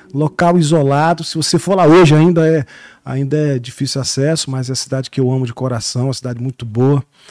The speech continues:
E muitas pessoas, é, é, é, relevantes já saíram dali. O que eu tô passando pra vocês, pessoal que tão assistindo aí, é, é foco. Foco e objetivo, né? Senão,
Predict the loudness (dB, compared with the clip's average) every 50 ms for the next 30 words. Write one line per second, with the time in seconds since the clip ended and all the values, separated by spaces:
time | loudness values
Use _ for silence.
0 | -20 -20 _ _ _ _ _ -12 -8 -6 -6 -4 -4 -4 -4 -4 -4 -4 -4 -4
1 | -6 -6 -8 -8 -6 -4 -4 -2 -2 -4 -6 -4 -4 -4 -4 -2 0 0 2 2
2 | 2 0 -2 -6 -8 -10 _ _ -10 -8 -8 -8 -10 -10 -14 -14 -10 -8 -8 -8
3 | -6 -4 -2 0 0 0 -2 -2 -2 -2 -2 -2 -2 -4 -6 -6 -4 -4 -4 -4
4 | -4 -4 -4 -4 -4 -4 -4 -2 0 -2 -2 -4 -6 _ _ _ -20 _ _ _
5 | _ _ _ _ _ _ _ _ _ _ _ _ _ _ _ _ _ _ _ _
6 | _ _ _ _ _ _ _ _ _ _ -4 -2 -2 -2 -4 -2 -2 -4 -4 -4
7 | -4 -4 -2 -2 -2 -2 -2 -2 -4 -2 0 2 2 2 0 -4 -6 -6 -6 -8
8 | -8 -10 -12 -10 -10 -10 -10 -10 -10 -8 -6 -4 -2 -2 -2 -4 -4 -6 -8 -10
9 | _ _ _ _ _ _ _ _ _ _ _ _ _ _ _ -10 -10 -8 -8 -4
10 | 0 0 0 0 -4 -10 -20 -20 _ _ _ _ _ _ _ _ _ _ -16 -6
11 | -2 0 0 0 0 -2 -6 -8 -6 -6 -4 -4 -2 -2 0 0 0 0 -2 -2
12 | -4 -4 -4 -4 -6 -6 -8 -8 -8 -10 -10 -8 -6 -4 -2 -2 -2 -2 -4